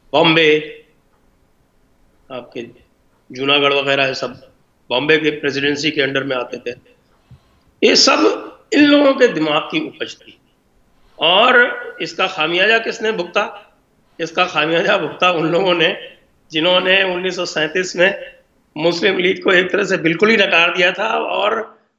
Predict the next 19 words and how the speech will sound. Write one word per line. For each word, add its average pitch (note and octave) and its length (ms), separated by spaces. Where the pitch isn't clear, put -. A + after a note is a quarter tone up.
उन्नीस F#3+ 300
सौ G#3 80
पैंतालीस F#3 560
छियालीस F3 300
के F#3+ 100
elections F3 460
में E3 100
भी, F3+ 100
खासतौर F3 440
से F3+ 140
जो F3 140
उन्नीस E3 240
सौ E3+ 80
छियालीस D#3+ 400
का F3 160
provincial D3+ 500
election C#3 340
हुआ B2+ 200
था, - 420